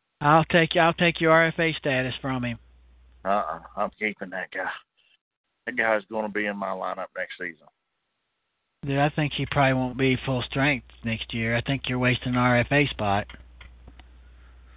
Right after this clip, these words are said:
Speaker 2: No.
Speaker 1: Look at Jamal Charles come off two or three of those, and every one of them, man, he wasn't the same until, like, the year after, a half a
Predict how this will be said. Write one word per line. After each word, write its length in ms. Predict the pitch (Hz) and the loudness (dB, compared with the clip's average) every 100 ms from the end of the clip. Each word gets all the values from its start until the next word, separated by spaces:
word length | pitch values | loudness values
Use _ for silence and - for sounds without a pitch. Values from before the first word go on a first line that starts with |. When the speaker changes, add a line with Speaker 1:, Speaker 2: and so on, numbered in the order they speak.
| - | -10
Speaker 2:
No. 180 | 139 98 78 - - - - - - - - - - - 101 - - - - - - - - - - - - - - - - - 156 | -2 -2 -2 -12 -20 -20 -20 -20 -20 -20 -20 -20 -20 -20 -20 -20 -20 -20 -20 -20 -20 -20 -20 -20 -20 -20 -20 -20 -20 -20 -20 -6 2
Speaker 1:
Look 180 | 165 | 4
at 80 | 175 | 4
Jamal 320 | 147 160 156 | 6 8 8
Charles 360 | - 160 165 151 - | 6 2 2 2 -2
come 140 | 156 | 2
off 160 | 147 - | 2 2
two 100 | 170 | 2
or 120 | 160 147 | 2 2
three 240 | 160 165 | 4 4
of 60 | 151 | 6
those, 220 | 135 131 | 6 4
and 80 | 147 | 2
every 140 | 147 | 6
one 140 | 151 151 | 6 6
of 60 | |
them, 80 | 135 | 4
man, 140 | 135 | 2
he 60 | 135 | 4
wasn't 200 | 143 127 | 2 2
the 80 | 127 | 0
same 220 | 147 143 | 6 6
until, 220 | 131 - 135 | 4 2 2
like, 180 | 127 | 2
the 60 | 131 | 2
year 260 | 127 135 131 | 4 6 8
after, 340 | 135 135 131 | 6 4 2
a 60 | 123 | 6
half 220 | 151 139 | 6 6
a 60 | 131 | 0